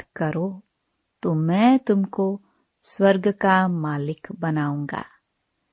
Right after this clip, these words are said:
ऐसी बच्चियां हैं जो पति को समझा कर ले आती हैं।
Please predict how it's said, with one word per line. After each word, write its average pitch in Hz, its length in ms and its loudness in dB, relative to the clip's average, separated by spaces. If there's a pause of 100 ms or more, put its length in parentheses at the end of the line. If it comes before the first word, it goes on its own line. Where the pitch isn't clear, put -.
(340)
ऐसी 180 560 2
बच्चियां 190 720 2
हैं 254 200 6 (540)
जो 202 300 4
पति 180 440 -2
को 180 300 -2
समझा 175 640 -2
कर 214 320 -2
ले 160 260 -2
आती 151 440 0
हैं। - 300 -4